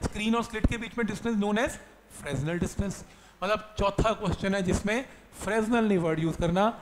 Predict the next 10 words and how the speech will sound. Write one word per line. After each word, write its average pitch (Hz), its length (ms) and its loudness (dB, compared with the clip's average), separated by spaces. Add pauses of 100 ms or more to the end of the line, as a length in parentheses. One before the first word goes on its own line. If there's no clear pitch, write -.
(220)
बाकी 185 300 -2
broadening 185 560 2
करनी 180 320 0
है, 175 320 -2 (240)
ray 185 180 2
optics, 185 600 0
good 190 160 2
approximations 185 720 0
करना 180 240 0
है, 233 120 2